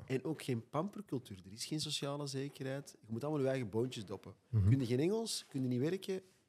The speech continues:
Speaker 1: Jammer, dan is Amerika niet de place to be.
Speaker 2: Mhm.
Speaker 1: Wij hebben het omgekeerde gedaan. Wij hebben geen sterke leidcultuur. Wij hebben niet gezegd, "Het is hier in het Nederlands te doen, dat zijn de regels." En wij bepamperen nog eens.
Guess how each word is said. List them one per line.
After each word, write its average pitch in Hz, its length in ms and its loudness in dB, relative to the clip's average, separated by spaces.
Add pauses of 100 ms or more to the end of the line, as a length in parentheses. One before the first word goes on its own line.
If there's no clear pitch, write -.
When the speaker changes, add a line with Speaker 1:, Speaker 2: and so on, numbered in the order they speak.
(120)
Speaker 1:
Jammer, 110 360 -2
dan 113 140 -2
is 123 240 -4 (100)
Amerika 139 460 0
niet 123 140 0
de 127 80 -6
place 113 300 -8
to 107 100 -14
be. 156 120 -18 (140)
Speaker 2:
Mhm. 101 280 4 (880)
Speaker 1:
Wij 139 240 2
hebben 185 220 2
het - 200 -4
omgekeerde 120 720 4
gedaan. 92 420 -14 (140)
Wij 110 140 2
hebben 117 180 2
geen 135 180 0
sterke 110 400 -6
leidcultuur. 101 880 -8
Wij 110 100 -6
hebben 107 180 -2
niet 117 80 0
gezegd, 113 220 2
"Het - 100 -8
is 110 100 0
hier 107 100 2
in 113 60 -2
het 123 80 -4
Nederlands 113 420 0
te 110 120 -8
doen, 104 220 -4
dat 110 120 -4
zijn 104 160 -6
de 98 60 -10
regels." 156 560 -8 (440)
En 175 160 6
wij 160 140 8
bepamperen 202 540 4
nog 117 140 4
eens. - 380 -12